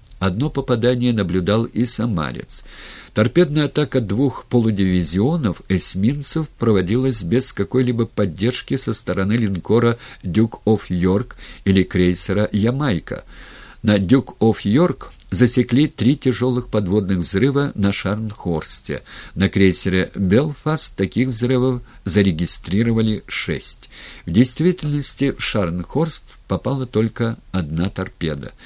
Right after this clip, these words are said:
Почти одновременно, выйдя из атаки, английские эсминцы быстро стали отходить на север.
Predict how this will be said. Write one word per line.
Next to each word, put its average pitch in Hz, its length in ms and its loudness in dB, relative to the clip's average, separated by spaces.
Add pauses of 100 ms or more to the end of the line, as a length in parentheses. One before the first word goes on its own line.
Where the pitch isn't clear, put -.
(480)
Почти 117 340 2
одновременно, 127 840 0
выйдя 104 340 4
из 90 160 2
атаки, 156 560 0 (120)
английские 95 760 0
эсминцы 147 560 0
быстро 120 500 -2
стали 110 540 -2
отходить 90 600 -4
на 101 140 -2
север. - 480 -8